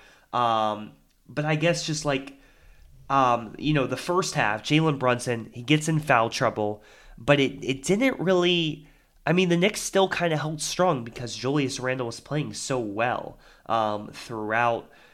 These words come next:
And we, we saw the Cavs, for me, the, the biggest thing that I was looking at comes back to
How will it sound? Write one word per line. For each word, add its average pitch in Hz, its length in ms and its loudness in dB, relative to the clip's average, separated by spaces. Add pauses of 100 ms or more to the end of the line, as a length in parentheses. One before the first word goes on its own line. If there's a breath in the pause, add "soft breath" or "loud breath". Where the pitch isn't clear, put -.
(140 soft breath)
And 117 340 -4
we, 139 200 -2
we 131 140 2
saw 139 200 4
the 135 100 0
Cavs, 127 640 2 (280 loud breath)
for 147 300 0
me, 165 360 2
the, 139 200 0
the 127 140 -2
biggest 147 380 2
thing 202 120 -4
that 151 140 0
I 131 120 4
was 151 160 0
looking 135 180 -4
at 117 160 -2
comes 139 280 -4
back 131 340 0
to 123 380 -2